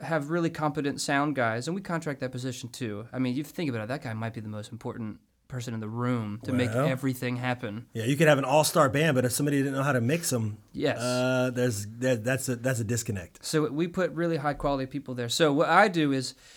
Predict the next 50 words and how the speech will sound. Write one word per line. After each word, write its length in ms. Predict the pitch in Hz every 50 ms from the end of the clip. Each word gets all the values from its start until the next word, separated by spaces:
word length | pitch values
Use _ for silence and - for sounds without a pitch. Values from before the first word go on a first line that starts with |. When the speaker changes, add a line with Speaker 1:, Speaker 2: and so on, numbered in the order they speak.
| - - - -
Speaker 1:
I 60 | 143
build 220 | 131 151 180 185 175
the 60 | 175
session. 360 | - - 156 151 - 156 139
I 100 | 143 202
leave 180 | 233 214 175 156
everything 340 | 165 170 185 160 165 147
in 100 | 143 135
for 80 | 127 143
multi-tracks, 640 | 135 135 135 131 - 131 - - 123 110 110 - -
but 160 | - 156 131
I 80 | 123 120
turn 400 | 123 - - 190 190 196 196 180
off 420 | - 156 160 147 135 123 123 -
the 80 | - -
parts 320 | - - 139 131 - - -
that 100 | 135 120
are 20 |
being 180 | 113 117 117 113
played 280 | - - 120 117 117
on 120 | 110 104 107
stage. 440 | - - - 101 - 85 - - -
So 100 | - 131
today 300 | - - 156 147 147 139
we 80 | 131
had 100 | 120 120
two 140 | - - 160
electric 240 | 156 147 139 143 -
guitars, 520 | 139 - 139 127 127 127 127 127 127 - _ -
Speaker 2:
Yep. 200 | 120 123 131 - - -
Speaker 1:
and 100 | 131 135
I 60 | 135
know 220 | 139 147 156 175
the 100 | 165 151
parts 300 | 127 - 135 127 123 -
they're 80 | 127 123
playing, 320 | - - 123 117 113 120
so 160 | 117 - 127 113
I 100 | 120 135
turn 220 | 131 - 151 143
that 100 | 139 135
off 200 | 131 123 123 120 -
in 60 | 120
the 40 | 120
tracks. 460 | - - 113 110 113 117 - - -
I 100 | 147 139
leave 180 | 165 208 208 175
the 80 | 170 160
others 260 | 156 151 160 147 139
in. 260 | 151 135 131 147 -